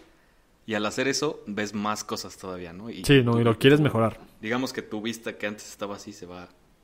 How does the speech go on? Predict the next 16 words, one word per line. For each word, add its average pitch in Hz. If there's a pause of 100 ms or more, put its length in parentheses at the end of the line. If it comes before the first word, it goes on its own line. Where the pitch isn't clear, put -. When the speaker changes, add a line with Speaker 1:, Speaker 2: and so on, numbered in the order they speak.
(460)
Speaker 1:
lateralizando. 101 (540)
Speaker 2:
Se -
amplía. 120 (500)
Speaker 1:
Se -
amplía 98 (200)
y 95
vas 95
viendo 98
más 92
cosas. 87
Eso 104
también 90
está 90
muy 90
Speaker 2:
Sí, 135
Speaker 1:
chido. 113